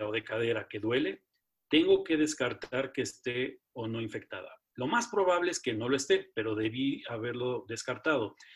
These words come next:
Y esto es más importante incluso en el paciente con una, eh, cirugía temprana. Y cirugía temprana quiere decir no más de dos años. Si tenemos un paciente que después de dos años tiene problemas con su articulación,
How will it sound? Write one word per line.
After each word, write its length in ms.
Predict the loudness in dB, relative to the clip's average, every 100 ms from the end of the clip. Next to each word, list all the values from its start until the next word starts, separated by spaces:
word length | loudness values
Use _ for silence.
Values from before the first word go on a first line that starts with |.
| -10 0
Y 60 |
esto 140 | 2 4
es 40 |
más 160 | 2 2
importante 460 | 2 2 2 2
incluso 480 | -2 2 4 4 4
en 80 | 4
el 80 | 4
paciente 440 | -2 -2 0 2
con 120 | 2
una, 520 | 2 2 2 0 -4 _ _ _
eh, 300 | -8 -4 -2 -2
cirugía 600 | -4 -4 0 0 0 0
temprana. 540 | -2 0 -2 -2 -8 -10
Y 140 | -8 -8 -6
cirugía 340 | -6 0 2
temprana 320 | 2 4 4
quiere 180 | 4 2
decir 380 | 2 2 2 2
no 220 | 2 2
más 300 | 2 0 0
de 80 | 0
dos 240 | 0 -2
años. 380 | -4 -6 -12 -20 _ _ _ _ _ _ _ _
Si 200 | -12 -2
tenemos 340 | 0 2 0 -4
un 100 | -2
paciente 640 | -2 2 4 4 0 -2
que 180 | 0 2
después 520 | 0 0 2 4 6
de 100 | 6
dos 260 | 4 2
años 520 | 0 0 -2 -6 -10 0
tiene 220 | 2 4
problemas 420 | 2 0 0 0
con 140 | -4 -4
su 160 | -4
articulación, 840 | -6 -10 -12 -10 -6 -4 -4 -6